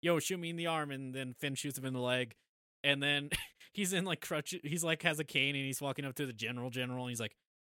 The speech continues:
"Oh, man, they forced me, you, you to, to, to do it. Uh,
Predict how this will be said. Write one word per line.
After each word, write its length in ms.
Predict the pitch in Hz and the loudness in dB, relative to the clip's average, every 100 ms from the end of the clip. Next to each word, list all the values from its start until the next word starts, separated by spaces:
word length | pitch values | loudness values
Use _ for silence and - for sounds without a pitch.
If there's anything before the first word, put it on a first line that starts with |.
| _ 208 | _ 2
"Oh, 220 | 214 175 | 4 4
man, 460 | 175 180 170 156 - _ - - _ | 4 4 4 2 -6 _ -6 -6 _
they 80 | 165 | -8
forced 420 | 147 180 185 170 | -6 0 2 4
me, 120 | 160 160 147 | 2 -6 -8
you, 360 | 131 143 147 139 | -6 -6 -6 -10
you 220 | 156 143 | -12 -10
to, 140 | 135 139 | -8 -8
to, 120 | 143 | -8
to 240 | 131 131 | -6 -6
do 280 | 120 151 170 | -2 0 4
it. 140 | 151 139 123 | 4 2 -2
Uh, 260 | 131 131 | -2 -2